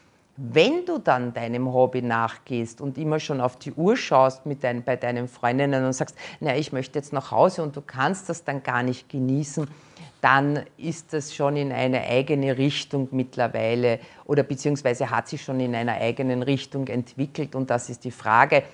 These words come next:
weil erinnere dich doch zurück, früher hast du auch nicht permanent auf die Uhr geschaut, sondern konntest du dich auch noch fallen lassen oder die Momente genießen, in denen du dich befunden hast. Und inwieweit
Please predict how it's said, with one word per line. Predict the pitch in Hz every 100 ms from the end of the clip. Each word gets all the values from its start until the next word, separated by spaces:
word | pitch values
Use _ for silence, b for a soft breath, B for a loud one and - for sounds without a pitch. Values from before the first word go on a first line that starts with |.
| B B B B
weil | 160 143
erinnere | 127 123 170 185 165
dich | 151 123
doch | 143 -
zurück, | - 127 151 147
früher | - - 143 156 147
hast | 123 -
du | 151
auch | - 123 175 -
nicht | 139 -
permanent | 135 123 139 135 131
auf | 87 120
die | - -
Uhr | 135 127
geschaut, | 147 - 113 131
sondern | - 143 143 147
konntest | - 127 131 156 - 147
du |
dich | 135 139 135
auch | 123 123
noch | 131 - - b b b b
fallen | - - 127 147
lassen | 143 120 139 - 143
oder | - 135 135
die | 131 139
Momente | 131 135 117 120 - 143
genießen, | 160 147 147 175 190 190 - 135
in | 131 135
denen | 131 131
du | 139 143
dich | 147 -
befunden | 165 - 202 196 151 139
hast. | 120 - B B B B
Und | - 180
inwieweit | 208 202 175 175 135 110 110 170 - - -